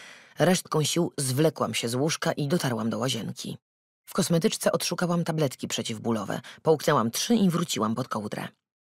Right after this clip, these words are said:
Kiedy ocknęłam się po paru godzinach, Martina nie było obok.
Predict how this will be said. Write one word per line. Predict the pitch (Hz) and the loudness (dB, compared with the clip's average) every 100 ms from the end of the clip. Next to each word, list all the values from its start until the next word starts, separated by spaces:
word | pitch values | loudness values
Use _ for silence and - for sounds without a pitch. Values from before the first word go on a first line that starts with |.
| _ | _
Kiedy | 160 151 | 4 4
ocknęłam | 143 - 175 143 | 4 2 2 4
się | 139 135 | 2 0
po | 147 | 0
paru | 151 139 | 4 4
godzinach, | 127 123 156 170 143 - - | 4 2 2 2 0 -8 0
Martina | 175 170 190 180 | 2 4 4 4
nie | 165 175 | 6 4
było | 120 - | 2 -4
obok. | - 76 - | -6 -6 -6